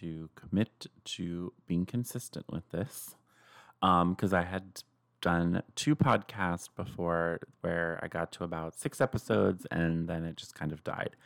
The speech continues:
So I decided that with this one, I was going to keep going. I was gonna keep being consistent. However, life does get in the way, and the last two weeks have been very crazy for me, and I really haven't had the time to sit down and record,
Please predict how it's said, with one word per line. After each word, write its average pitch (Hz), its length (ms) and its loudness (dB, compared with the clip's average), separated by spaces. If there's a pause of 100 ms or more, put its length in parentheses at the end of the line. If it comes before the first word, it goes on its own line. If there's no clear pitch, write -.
(420)
So 107 340 6
I 95 100 6
decided 90 540 0
that 90 160 0
with - 140 -6
this - 260 -4
one, 90 160 0
I 85 60 -2
was 85 160 -8
going 90 220 0
to - 60 -10
keep - 240 -4 (360)
going. 113 440 6 (120)
I - 40 -10
was - 160 -16
gonna - 180 -8
keep - 260 0
being 139 220 6
consistent. 98 720 -2 (1000)
However, 98 680 4 (360)
life 101 320 6
does 92 260 2
get - 200 -4
in 123 140 0
the 143 100 2
way, 85 580 -2
and 87 320 -2
the 92 80 -4
last 92 280 -2
two 104 160 -4
weeks - 300 -6
have 82 100 -14
been 85 180 -6
very 120 340 4
crazy 95 360 -2
for 87 160 -6
me, 87 320 -2
and - 120 -8
I 82 40 -4
really 101 280 -2
haven't 90 240 -4
had 85 200 -10
the 87 60 -12
time 80 460 -6
to - 100 -10
sit - 180 -10
down 80 400 -6
and 80 180 -6
record, 90 760 4